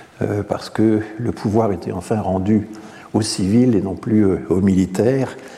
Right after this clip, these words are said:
Et là encore, ce débat, ce, cette lutte entre le pouvoir civil et le pouvoir militaire dans la gestion des colonies, c'est un élément, euh, tout à fait essentiel. J'ai été attentif aussi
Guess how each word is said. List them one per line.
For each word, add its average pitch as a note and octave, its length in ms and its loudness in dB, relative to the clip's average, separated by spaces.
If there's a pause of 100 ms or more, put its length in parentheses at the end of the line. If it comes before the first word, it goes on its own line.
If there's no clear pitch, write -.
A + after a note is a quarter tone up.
(100)
Et F#2 80 2
là G2+ 100 4
encore, A2+ 360 2
ce - 160 -10
débat, A#2 580 0
ce, - 260 -12
cette - 260 -10
lutte E3 420 -2 (480)
entre - 280 0
le G#2 180 4
pouvoir A2 340 0
civil C3+ 260 0
et A#2 80 4
le F#2+ 40 2
pouvoir G#2 300 0
militaire G#2+ 640 0
dans G2 180 -2
la F#2+ 140 2
gestion A#2 420 0
des F#2+ 120 0
colonies, A2+ 560 2 (380)
c'est - 300 0
un G#2 100 2
élément, A#2+ 560 0
euh, G2+ 160 2
tout A#2 220 -6
à G2+ 100 0
fait C3+ 220 2
essentiel. F2 540 -6 (800)
J'ai A#2 220 4
été D#3+ 180 2
attentif D#3 580 -2
aussi C3 540 2